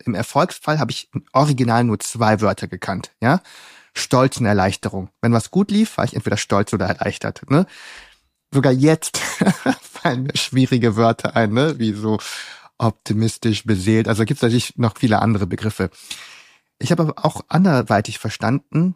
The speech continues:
wenn ich in so Reaktionen gegangen, ich sag mal, stressige Situ-, Situation, ich vergreif mich im Ton bei meinen Mitarbeiter, Mitarbeiterinnen. So, ne? Ich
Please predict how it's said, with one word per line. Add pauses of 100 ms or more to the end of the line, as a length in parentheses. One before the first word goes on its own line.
wenn
ich
in
so (200)
Reaktionen
gegangen,
ich
sag
mal, (640)
stressige
Situ-,
Situation,
ich (260)
vergreif
mich
im
Ton (200)
bei
meinen
Mitarbeiter,
Mitarbeiterinnen. (120)
So, (140)
ne? (540)
Ich